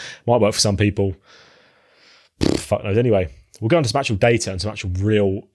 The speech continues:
good advice. Now, this stuff might sound a bit mental, um, but as I do say, I think I'm gonna say later on, I'll, I'll say it now as well.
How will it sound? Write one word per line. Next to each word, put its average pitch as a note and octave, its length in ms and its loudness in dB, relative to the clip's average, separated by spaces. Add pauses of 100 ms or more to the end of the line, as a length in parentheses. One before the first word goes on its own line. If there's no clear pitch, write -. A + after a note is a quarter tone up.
(100)
good G#2+ 180 2
advice. F#2+ 420 0
Now, A2 80 0
this C#3+ 120 4
stuff A#2+ 220 0
might A#2+ 240 0
sound G#2+ 220 0
a - 20 0
bit G#2 160 -2
mental, G2+ 500 -4 (360)
um, F2+ 480 -4 (760)
but A2+ 140 4
as A2+ 100 0
I G#2+ 80 4
do G#2+ 180 4
say, G2+ 200 2
I F#2 60 2
think G#2+ 180 -6
I'm G2 80 -8
gonna F#2+ 140 -4
say F#2+ 160 0
later F#2 240 -2
on, F#2+ 60 -6
I'll, F2+ 180 -4
I'll F#2 80 -6
say G2 180 2
it F#2+ 60 -6
now F2+ 120 -8
as F2 100 -8
well. F2+ 280 -4